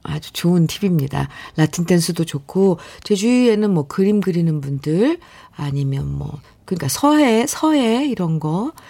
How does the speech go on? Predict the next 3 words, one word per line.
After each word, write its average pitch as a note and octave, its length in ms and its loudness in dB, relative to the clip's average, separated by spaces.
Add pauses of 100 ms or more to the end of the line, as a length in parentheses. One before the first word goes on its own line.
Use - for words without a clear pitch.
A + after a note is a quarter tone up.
(340)
아, D#3 580 -6 (280)
독서, F3 680 0
모임. G3 560 6